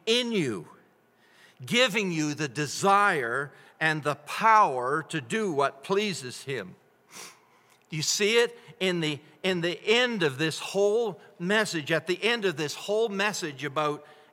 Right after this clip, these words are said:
attitudes, Paul is making what point? You can't change your attitude, he's saying. You can't do it. Yes, maybe we can be quite successful controlling our behavior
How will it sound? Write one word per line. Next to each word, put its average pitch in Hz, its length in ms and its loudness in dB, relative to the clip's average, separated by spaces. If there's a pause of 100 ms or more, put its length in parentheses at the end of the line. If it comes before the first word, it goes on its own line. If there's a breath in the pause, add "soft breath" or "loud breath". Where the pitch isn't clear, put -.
attitudes, 160 1080 0 (1400 soft breath)
Paul 208 420 4
is 180 220 0
making 185 420 0
what 180 260 0
point? 170 340 0 (220 loud breath)
You 180 140 -2
can't 180 320 -2
change 233 380 -2
your 226 160 0
attitude, 135 500 -2
he's 107 180 -10
saying. 92 360 -8 (680 soft breath)
You 185 160 -2
can't 180 400 0
do 202 240 2
it. 87 160 -6 (1400 loud breath)
Yes, 185 600 0
maybe 180 360 0
we 160 200 0
can 160 260 -4
be 143 220 -6
quite 170 340 0
successful - 800 -4
controlling 156 640 -2
our 143 140 0
behavior 170 680 -6